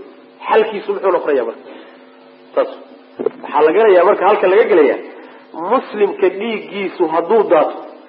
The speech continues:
gacan muslimna uu ku daato, see xaalku noqonaya? Saas way macnaha. "Wamaa kaana ma ahaanin," buu Rabbi yidhi subxaanahu wa tacaala, "limu'minin," mu'min uma ahaanin, uma habboona, "an yaqtula," inuu dilo, "mu'minan," mu'min kale inuu dilo,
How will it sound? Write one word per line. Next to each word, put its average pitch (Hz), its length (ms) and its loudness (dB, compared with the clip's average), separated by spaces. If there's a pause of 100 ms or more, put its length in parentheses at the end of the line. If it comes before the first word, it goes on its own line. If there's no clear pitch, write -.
(240)
gacan 165 400 2
muslimna 196 480 -2
uu 175 180 2
ku - 160 -4
daato, 175 380 2 (360)
see 185 160 -2
xaalku 165 340 0
noqonaya? 120 340 -2 (400)
Saas - 200 -4
way 110 120 -4
macnaha. 107 240 -8 (520)
"Wamaa 233 320 4
kaana 233 300 2
ma 220 100 0
ahaanin," 214 380 0
buu 226 100 2
Rabbi 214 160 2
yidhi 202 120 -6
subxaanahu 220 300 2
wa - 60 2
tacaala, 220 240 2
"limu'minin," 185 540 -2 (480)
mu'min 226 460 0
uma 208 200 4
ahaanin, 135 460 -2 (580)
uma 175 200 2
habboona, 131 440 0 (460)
"an 196 160 2
yaqtula," 226 500 2
inuu 233 300 -2
dilo, 214 300 2
"mu'minan," 214 540 0
mu'min 214 380 0
kale 208 180 2
inuu 233 260 -2
dilo, 175 280 0